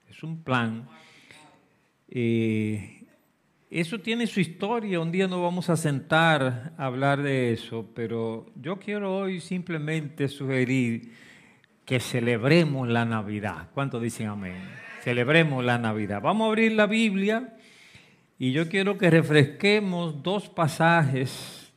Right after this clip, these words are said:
del Nuevo Testamento que describen la Navidad. Quiero en primer lugar que observen que Mateo y Lucas en sus primeros capítulos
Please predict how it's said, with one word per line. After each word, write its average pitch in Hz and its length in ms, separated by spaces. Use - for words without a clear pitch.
del 107 640
Nuevo 165 300
Testamento 120 1040
que 117 180
describen 120 1040
la 110 460
Navidad. 101 640
Quiero 185 220
en 180 80
primer 151 300
lugar 185 380
que 175 140
observen 160 920
que 123 160
Mateo 175 760
y 127 200
Lucas 135 920
en 104 240
sus - 340
primeros 160 600
capítulos 120 920